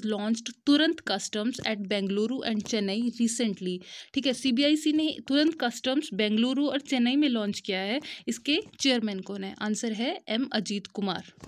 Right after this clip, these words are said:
ओके, for faster clearance of imported goods and the ease of doing business, ताकि जो हम बाहर से गुड्स इंपोर्ट करते हैं उसकी फास्टर क्लियरेंस हो सके और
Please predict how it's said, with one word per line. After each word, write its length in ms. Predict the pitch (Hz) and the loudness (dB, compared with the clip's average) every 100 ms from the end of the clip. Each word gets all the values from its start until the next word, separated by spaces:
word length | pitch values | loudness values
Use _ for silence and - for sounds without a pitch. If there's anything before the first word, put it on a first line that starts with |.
| 233 | -6
ओके, 260 | 226 269 - - _ | -4 -4 -6 -18 _
for 140 | 277 311 269 | 0 0 -2
faster 360 | 202 190 - 285 - - | -6 -4 -4 -6 -4 0
clearance 440 | 254 277 302 294 | 2 2 2 0
of 220 | 214 240 | -2 -4
imported 520 | - 226 220 202 254 427 - _ - - _ _ _ 202 170 | -2 -2 -2 -4 -2 -2 -4 _ -20 -20 _ _ _ -8 0
goods 240 | 214 302 - - - _ _ _ _ _ _ _ _ _ _ _ _ _ _ _ _ _ - - | 0 0 -2 -4 -10 _ _ _ _ _ _ _ _ _ _ _ _ _ _ _ _ _ -14 -4
and 200 | 214 262 381 - | 0 0 -2 -2
the 80 | 226 - | -2 0
ease 200 | 208 208 | 0 0
of 160 | 294 | 0
doing 260 | 196 196 214 | 0 0 2
business, 380 | 226 196 190 185 - - - _ | 2 2 0 -4 -8 -10 -16 _
ताकि 220 | 254 247 302 | -4 2 2
जो 120 | 311 | 6
हम 200 | 339 294 254 | 4 4 0
बाहर 320 | 208 220 262 | 2 4 4
से 320 | 277 339 339 247 | 4 4 4 2
गुड्स 280 | 233 240 | 2 4
इंपोर्ट 340 | 254 226 240 214 | 4 6 4 2
करते 320 | - 214 233 | 0 -4 0
हैं 80 | 262 | 0
उसकी 240 | 247 - | 0 -2
फास्टर 340 | 262 233 - 262 | -2 -2 -2 -4
क्लियरेंस 440 | 247 226 240 240 | -4 -4 -4 -8
हो 100 | 262 | -8
सके 320 | - 247 311 | -12 -6 -6
और 420 | 339 - 214 277 | -6 -8 -8 -8